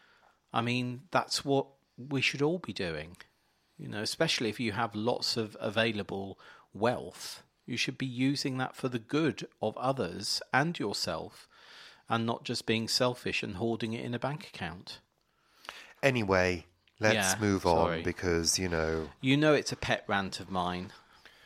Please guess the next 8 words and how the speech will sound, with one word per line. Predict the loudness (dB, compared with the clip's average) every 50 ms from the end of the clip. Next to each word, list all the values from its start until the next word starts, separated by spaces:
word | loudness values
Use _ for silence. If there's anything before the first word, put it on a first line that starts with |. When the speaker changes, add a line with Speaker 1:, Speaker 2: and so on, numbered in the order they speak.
| -20 -20 -20 -18 -16
Speaker 1:
Mm. | -16 -14 -14 -16 -16 -18 -20 _ _ _ _ _ _ _ _ _ _ 4 8
Speaker 2:
I | 8 8 8
just | 8 4 4 6
wanted | 6 4 4 4
to | 0 4
mention | 2 4 4 4 2 0 0
fireworks. | 2 4 4 4 4 4 2 2 2 2 0 -2 -6 -6 -4 -4 -2 -2 -4 -6 -10 _ _ _ _ -20 _ _ -20 -20 _ _ _ _ _ _ _
Speaker 1:
What? | 4 6 6 6 4 0